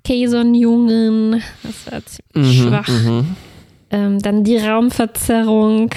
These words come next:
Speaker 1: wo die einfach nur durchs Schiff irren, eine Stunde lang.
Speaker 2: Stimmt.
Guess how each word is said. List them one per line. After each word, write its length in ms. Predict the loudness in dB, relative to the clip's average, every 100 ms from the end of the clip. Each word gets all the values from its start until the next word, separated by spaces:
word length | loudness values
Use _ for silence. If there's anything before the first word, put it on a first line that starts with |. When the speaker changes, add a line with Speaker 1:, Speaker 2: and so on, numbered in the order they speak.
| -6 -2
Speaker 1:
wo 200 | 0 0
die 100 | 0
einfach 300 | 0 -2 -2
nur 140 | 0
durchs 280 | 0 -2 -4
Schiff 260 | -4 -6 -6
irren, 480 | -2 0 0 0 -2
eine 300 | -2 -2 -2
Stunde 320 | -2 -2 0
lang. 360 | 0 0 -2 -4 -8 _ _
Speaker 2:
Stimmt. 500 | -14 -6 -4 -4 -8